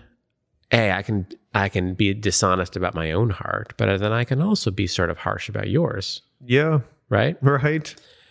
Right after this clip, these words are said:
Speaker 1: Uh, and I think that's part, can be part of our consumer experience,
Speaker 2: Mm.
Speaker 1: where oddly, um,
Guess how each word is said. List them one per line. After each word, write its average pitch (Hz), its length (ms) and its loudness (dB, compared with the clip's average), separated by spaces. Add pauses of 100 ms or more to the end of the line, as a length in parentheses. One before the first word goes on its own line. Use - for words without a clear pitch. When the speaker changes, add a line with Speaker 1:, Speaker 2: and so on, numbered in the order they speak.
(200)
Speaker 1:
Uh, 117 280 2
and 104 100 0
I 104 80 2
think 107 420 0
that's 101 260 -2
part, - 460 -2
can 143 220 2
be 98 120 0
part 95 240 -2
of 82 80 -4
our 82 100 -4
consumer 90 500 -6
experience, - 1000 -4 (260)
Speaker 2:
Mm. - 40 -2
Speaker 1:
where 85 460 2 (840)
oddly, 92 960 0 (1800)
um, 87 520 -4